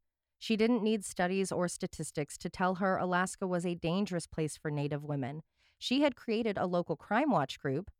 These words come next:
the Rat Patrol. She and four other women would walk through the nightlife areas of Anchorage, keeping their eyes out for possible trouble.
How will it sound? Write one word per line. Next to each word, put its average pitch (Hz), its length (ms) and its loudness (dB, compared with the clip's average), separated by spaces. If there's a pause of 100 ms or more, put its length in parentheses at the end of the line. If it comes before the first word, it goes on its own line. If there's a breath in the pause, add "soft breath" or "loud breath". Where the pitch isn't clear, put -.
the 165 80 0
Rat 175 340 2
Patrol. - 540 -6 (600)
She 247 300 0
and 196 140 0
four 196 240 2
other 185 140 0
women 170 360 -2
would 185 140 -2
walk 180 280 2
through 208 200 -4
the 214 80 0
nightlife 165 440 2
areas 156 380 0
of 165 120 -2
Anchorage, 196 480 0 (280 soft breath)
keeping 311 300 0
their 311 120 4
eyes 180 300 2
out 156 180 2
for 185 100 -8
possible 165 460 -2
trouble. 139 460 -2